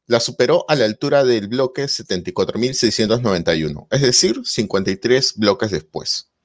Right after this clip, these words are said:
Momento en el que todos los nodos aceptaron la cadena de bloques buena como la fuente autorizada de la transacción Bitcoin. La mala transacción ya no existe para las personas que utilizan la cadena más larga.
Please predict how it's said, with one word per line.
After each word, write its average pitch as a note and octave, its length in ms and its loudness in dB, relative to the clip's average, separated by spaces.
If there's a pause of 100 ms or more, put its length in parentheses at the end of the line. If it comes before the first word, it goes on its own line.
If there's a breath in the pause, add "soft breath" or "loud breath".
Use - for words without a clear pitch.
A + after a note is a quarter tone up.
(560)
Momento G#3 360 4
en F#3 100 4
el - 120 4
que A#2+ 100 0
todos F3 240 4
los A2+ 180 2
nodos C#3 320 0
aceptaron B2+ 480 0
la A#2 100 2
cadena G#2+ 280 0
de G#2+ 80 6
bloques F#2+ 320 0
buena F#2+ 400 -2 (100)
como C3 260 2
la B2 120 4
fuente A#2 360 0
autorizada G#2 640 2
de G#2 100 2
la F#2+ 120 2
transacción D#2+ 600 -10
Bitcoin. - 380 -14 (1120)
La A#2 160 4
mala G3+ 300 4
transacción D3+ 560 -2
ya D#3 140 2
no D#3 80 -2
existe - 440 -2
para G2 240 2
las F2 160 -6
personas G#2+ 440 -6
que C3 80 -4
utilizan G2 420 -4
la F#2+ 100 -2
cadena D2+ 280 -6
más E2 180 -8
larga. F#2+ 340 -2